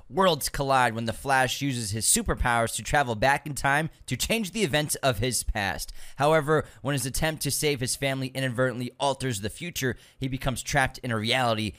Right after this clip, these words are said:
in which General Zod has returned, threatening annihilation.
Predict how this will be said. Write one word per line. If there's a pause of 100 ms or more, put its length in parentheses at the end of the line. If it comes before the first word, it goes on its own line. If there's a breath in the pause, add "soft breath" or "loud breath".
(180 soft breath)
in
which
General
Zod
has
returned,
threatening
annihilation.